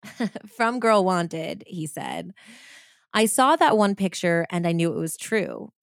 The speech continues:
It was just a word to me, fugitive. I was hooked after the first day. It was like eating Lay's potato chips. You can't have just one."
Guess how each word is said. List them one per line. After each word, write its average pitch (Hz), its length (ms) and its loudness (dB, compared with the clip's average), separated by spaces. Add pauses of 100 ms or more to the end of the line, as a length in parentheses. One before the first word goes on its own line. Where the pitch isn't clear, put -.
(180)
It 190 100 -2
was 202 140 0
just - 400 -4
a 240 80 4
word 240 300 0
to 170 100 -4
me, 127 300 -10 (140)
fugitive. - 760 -4 (640)
I 202 100 2
was 196 160 0
hooked 190 420 0
after 151 260 -2
the 143 80 -6
first 151 380 -6
day. 165 400 0
It 190 160 -2
was 185 420 -2
like 208 280 -2
eating 247 380 -2
Lay's 208 400 0
potato 196 440 0
chips. - 480 -10
You 160 100 -4
can't 202 320 -2
have 202 280 2
just - 280 -4
one." 175 420 0